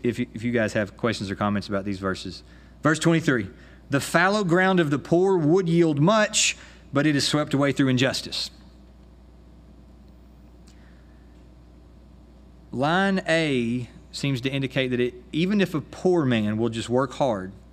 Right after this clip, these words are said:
he would receive what is needed to sustain his life. Um, he may not get rich, but his ground, as humble as it is, he could still produce what he needs. Um, seems to indicate that. Line B, though, is tough.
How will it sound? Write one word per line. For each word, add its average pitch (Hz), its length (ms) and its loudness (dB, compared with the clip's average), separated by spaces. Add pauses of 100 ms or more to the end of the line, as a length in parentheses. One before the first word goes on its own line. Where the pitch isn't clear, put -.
(840)
he 131 140 -2
would 127 80 0
receive 127 420 0
what 127 160 2
is 117 140 0
needed 120 340 -2
to 117 140 -6
sustain 113 480 -6
his 98 180 -8
life. - 480 -12 (420)
Um, 104 200 -6
he 127 80 -8
may 143 140 2
not 185 100 2
get 202 120 0
rich, 151 280 0
but 147 100 0
his 147 160 0
ground, 147 360 0
as 113 80 -6
humble 147 340 0
as 127 100 0
it 127 100 0
is, 165 300 0 (240)
he 160 140 -6
could 147 160 -10
still 151 180 -2
produce 139 340 -2
what 131 120 0
he 120 80 -2
needs. 95 420 -8 (340)
Um, 117 520 -6 (100)
seems 151 380 -2
to 135 80 -2
indicate 113 340 -4
that. 107 220 -8 (120)
Line 151 300 2
B, 147 140 2
though, 135 240 2
is 101 120 -4
tough. 117 520 -4